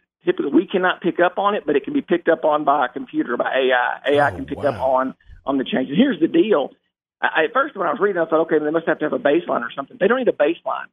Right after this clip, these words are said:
Speaker 1: So it's not that, that we've got a baseline, your baseline voice, and then we compare it.
Speaker 2: Right.
Speaker 1: It's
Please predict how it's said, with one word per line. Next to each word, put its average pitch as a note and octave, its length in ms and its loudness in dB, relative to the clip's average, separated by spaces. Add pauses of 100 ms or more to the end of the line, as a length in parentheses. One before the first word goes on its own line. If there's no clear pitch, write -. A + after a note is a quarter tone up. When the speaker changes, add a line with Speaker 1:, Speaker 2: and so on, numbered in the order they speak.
(340)
Speaker 1:
So E3+ 80 0
it's E3+ 100 -8
not G3+ 200 2
that, F#3 120 -4
that C#3 100 0
we've E3+ 140 2
got D#3 120 2
a C3+ 40 -4
baseline, D3+ 640 0 (160)
your E3 140 -2
baseline D#3 440 0
voice, D3+ 360 0 (420)
and D3 180 -6
then E3 160 2
we D#3 120 4
compare F#3+ 560 -2
it. - 140 -2 (200)
Speaker 2:
Right. F#2+ 300 -12 (180)
Speaker 1:
It's E3 160 2